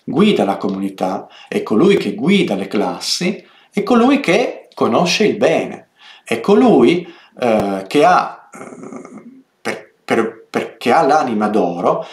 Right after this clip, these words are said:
e che ha seguito però un percorso di formazione personale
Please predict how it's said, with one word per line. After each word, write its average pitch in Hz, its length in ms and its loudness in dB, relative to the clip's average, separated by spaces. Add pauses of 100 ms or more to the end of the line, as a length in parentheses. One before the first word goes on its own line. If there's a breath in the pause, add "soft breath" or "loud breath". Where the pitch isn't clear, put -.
(100)
e 139 120 -2
che 240 140 2
ha 190 120 2
seguito 240 840 0
però 202 500 2
un 170 160 -2
percorso 196 800 0
di - 120 -4
formazione 104 1000 0
personale 101 880 -4